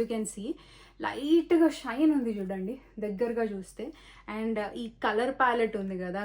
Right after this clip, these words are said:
గ్రీన్, లైట్ గ్రీన్, డార్క్ గ్రీన్, ఈ కలర్ ప్యాలెట్ నాకు చాలా చాలా నచ్చింది, అందుకే తీసుకున్నాను. And, uh, ప్యాంట్, uh, ఇది కోఆర్డ్ సెట్, సారీ. So, ప్యాంట్ వచ్చేసి ఇలా బ్రౌన్ కలర్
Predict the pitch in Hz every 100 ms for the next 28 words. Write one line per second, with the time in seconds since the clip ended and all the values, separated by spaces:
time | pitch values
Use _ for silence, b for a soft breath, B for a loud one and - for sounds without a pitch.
0 | 190 202 202 202 196 196 196 196 185 208
1 | 202 190 190 190 185 190 196 - _ -
2 | - - 277 311 311 320 320 320 285 262
3 | 277 277 381 302 254 254 - 247 233 262
4 | 247 233 226 208 185 - 185 175 233 -
5 | 196 208 240 262 220 214 - 185 175 180
6 | 349 B B B B 226 220 214 202 196
7 | 196 240 240 311 320 392 494 B B B
8 | - 214 202 226 240 247 226 214 202 180
9 | - 190 180 339 427 B B B - 214
10 | 196 202 202 240 247 285 285 277 277 -
11 | 320 240 208 208 202 220 254 247 240